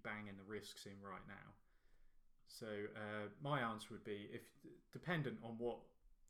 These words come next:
City and Liverpool players you've got, I would probably stick with them. Um, for me, I am going to captain De Bruyne or Salah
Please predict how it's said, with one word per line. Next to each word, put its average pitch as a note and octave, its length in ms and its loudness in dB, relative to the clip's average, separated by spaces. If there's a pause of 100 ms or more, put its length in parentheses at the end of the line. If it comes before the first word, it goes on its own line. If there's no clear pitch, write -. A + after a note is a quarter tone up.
(100)
City A#2 640 2 (120)
and G#2+ 120 0
Liverpool A#2+ 360 0
players G2+ 380 -6
you've - 160 -14
got, G2+ 260 -6
I A2 80 2
would A2+ 220 -2
probably G#2+ 540 2
stick - 440 -8
with - 160 -12
them. G2 220 -10 (760)
Um, G#2 300 0
for B2+ 100 0
me, A2+ 480 4
I A2+ 200 2
am G#2 280 -2
going G#2 300 -2 (100)
to G#2 160 -6 (140)
captain G2+ 680 -6 (1040)
De B2+ 100 0
Bruyne A#2 380 2 (140)
or G#2 100 -4
Salah G#2 540 -4